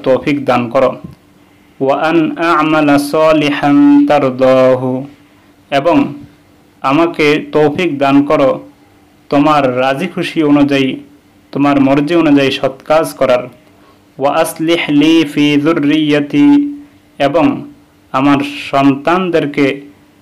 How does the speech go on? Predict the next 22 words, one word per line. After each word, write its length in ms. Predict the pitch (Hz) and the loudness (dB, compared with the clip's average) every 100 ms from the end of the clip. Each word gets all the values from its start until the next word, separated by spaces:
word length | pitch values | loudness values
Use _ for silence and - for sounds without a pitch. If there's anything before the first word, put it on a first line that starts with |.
| _ _ _ _ _ - | _ _ _ _ _ -2
অনুগত 400 | 143 185 170 170 | 0 2 0 0
পরায়ণ 460 | 143 143 139 131 127 | -2 0 0 0 -2
করো, 420 | 135 143 175 170 - - | 0 0 0 -2 -8 -6
সংশোধন 560 | 160 151 202 175 143 | -4 -4 -2 0 0
করো। 280 | 143 123 123 - _ _ _ - | 0 -2 -4 -10 _ _ _ -6
ইন্নী 540 | 151 156 160 165 170 147 | -2 0 2 4 2 2
তুবতু 360 | 170 156 143 156 | -2 -2 -4 -2
ইলাইকা, 580 | 147 143 160 151 135 117 - _ _ - | 0 0 0 0 -2 -2 -6 _ _ -6
নিশ্চয় 420 | 143 - - 165 | -4 -4 -2 0
আমি 260 | 143 147 147 139 - - _ _ _ | 2 2 2 0 -4 -18 _ _ _
তোমার 340 | 147 143 156 147 | -2 0 2 0
প্রতি 360 | 139 151 143 143 | -2 -4 -2 -2
তওবা 400 | 131 131 131 147 | 0 2 2 2
করলাম, 400 | 147 139 135 127 123 - - | 2 0 0 -2 -4 -12 -14
তোমার 320 | 135 135 143 135 | -4 0 0 0
দিকে 200 | 143 135 | 0 0
রুজু 260 | 135 196 | 0 0
হলাম। 280 | 139 127 123 - - - _ _ - | 0 -2 -2 -6 -16 -20 _ _ -4
ওয়া 100 | 139 | -2
ইন্নী 540 | 156 160 156 156 165 156 | 0 2 2 4 4 2
মিনাল 360 | 147 147 143 | 2 2 4
মুসলিমিন, 640 | 143 143 - 139 139 147 | 4 2 0 0 2 4